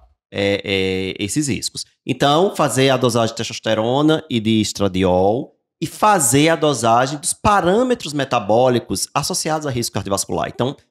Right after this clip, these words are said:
pegando o gancho com o que eu falei, de não saber muito, principalmente a longo prazo, como é que fica o risco cardiovascular, eu tenho que controlar esses fatores de risco e eu tenho que avaliar. Eu tenho que avaliar a glicemia,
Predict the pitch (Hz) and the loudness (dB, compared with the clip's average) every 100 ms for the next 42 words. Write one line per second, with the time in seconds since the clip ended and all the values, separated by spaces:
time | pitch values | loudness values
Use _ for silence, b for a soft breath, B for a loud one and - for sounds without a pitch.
0 | _ 135 143 196 156 147 - 107 131 - | _ 0 2 0 0 -2 -4 -4 -4 0
1 | 123 107 98 90 - - _ 117 131 214 | 0 0 -4 -8 -18 -20 _ -4 -2 -2
2 | - 175 127 131 123 127 127 - - 147 | -2 -2 -2 -4 -4 -6 -8 -12 -8 -6
3 | 139 127 123 - 113 101 123 139 123 98 | -4 -4 -6 -6 0 2 4 4 0 -8
4 | - 101 - 104 98 92 - 90 87 87 | -6 -6 -6 -10 -8 -8 -8 -10 -8 -10
5 | - 85 113 139 - _ - 185 202 202 | -6 0 0 0 -6 _ -6 -4 -4 -6
6 | - 208 233 - _ - 262 339 220 202 | -8 -6 -6 -12 _ -6 -6 -2 0 0
7 | 262 - - 143 127 123 101 104 - - | -2 -4 -2 -4 -4 -4 -4 -4 -6 -10
8 | - 180 214 214 220 214 254 208 - - | -4 -2 -2 -2 0 0 0 -2 -2 -6
9 | 123 120 127 - 226 208 175 165 | -4 -2 -2 0 0 0 -2 -2